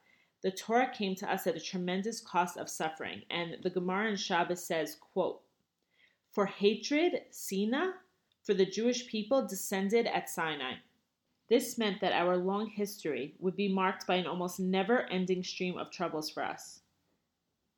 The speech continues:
We have never stopped suffering since the day that we became a nation. Nevertheless, once the seed of Torah was planted within us,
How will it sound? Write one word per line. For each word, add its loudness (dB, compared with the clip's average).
We 4
have 4
never 4
stopped 2
suffering 0
since -4
the 2
day 4
that 2
we 2
became -6
a -6
nation. -8
Nevertheless, 2
once -2
the -6
seed -2
of -2
Torah 4
was -2
planted -2
within -2
us, 0